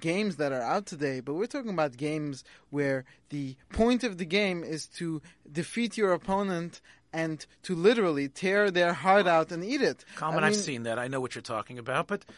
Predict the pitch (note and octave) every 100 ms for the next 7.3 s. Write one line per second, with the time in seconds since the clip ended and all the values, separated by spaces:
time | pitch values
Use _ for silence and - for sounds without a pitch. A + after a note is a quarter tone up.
0 | - A#3 A3+ C#4 C#3+ G#2 D#3+ E3 F#3 E3
1 | G3+ E3 D#3+ F#3 F#3 - F3 E3+ E3+ B2
2 | A#2+ D3+ A3+ - C#3 C#3 - E3+ F#3+ -
3 | - _ _ - D#3+ F3 - D3 D3 -
4 | A3 - F3+ - - _ _ - D#3+ C#3+
5 | F#3 - - - - - - E3+ F3 -
6 | B2 C3+ D3 C3 D#3 F3+ A3 - - -
7 | D#4+ G4 G#3+